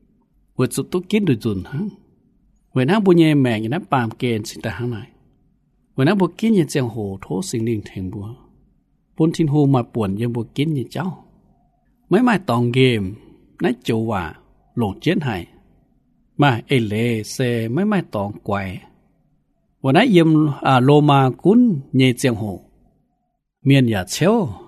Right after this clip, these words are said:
giả hến hại. Sơ hoài chăm nhung, tông chân kịch, miền chế tài như cả nái. Chăm nóm múng,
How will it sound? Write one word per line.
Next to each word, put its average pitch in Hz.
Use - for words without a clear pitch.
giả 107
hến 180
hại. 113
Sơ 143
hoài 135
chăm 117
nhung, 110
tông 127
chân 117
kịch, 113
miền 123
chế 104
tài 104
như 107
cả 101
nái. 135
Chăm 131
nóm 135
múng, 175